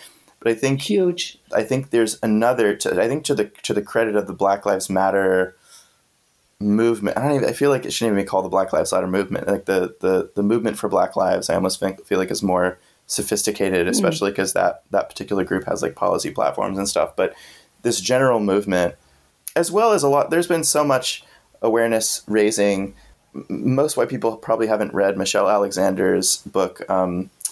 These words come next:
Speaker 1: um, oh, The New Jim Crow. But that book inspired Thirteenth, which is on Netflix, and Netflix is a hugely popular streaming platform, eh, that's kind of taking over people watching regular T V.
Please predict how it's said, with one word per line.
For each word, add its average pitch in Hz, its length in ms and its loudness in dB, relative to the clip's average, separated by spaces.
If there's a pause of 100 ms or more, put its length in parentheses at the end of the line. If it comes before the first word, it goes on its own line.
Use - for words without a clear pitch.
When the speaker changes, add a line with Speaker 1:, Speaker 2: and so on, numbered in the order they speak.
(340)
Speaker 1:
um, 101 360 0
oh, 127 120 4
The 110 100 -2
New 120 140 0
Jim 113 180 0
Crow. 104 460 2 (320)
But 120 460 2
that 110 240 0
book 117 200 0
inspired 123 640 0
Thirteenth, 104 720 -2
which 104 140 -2
is 104 100 -2
on 98 160 0
Netflix, 101 500 0
and 101 140 -2
Netflix 107 340 0
is 101 120 0
a 101 40 0
hugely 107 460 0
popular 95 640 0 (380)
streaming 104 400 0
platform, 95 640 -2
eh, - 80 -2 (160)
that's 98 260 -2
kind 104 200 -2
of 95 60 -6
taking 104 340 -2
over 95 160 0
people 92 260 -2
watching 92 300 -2
regular 95 280 0
T 92 200 -2
V. 131 260 0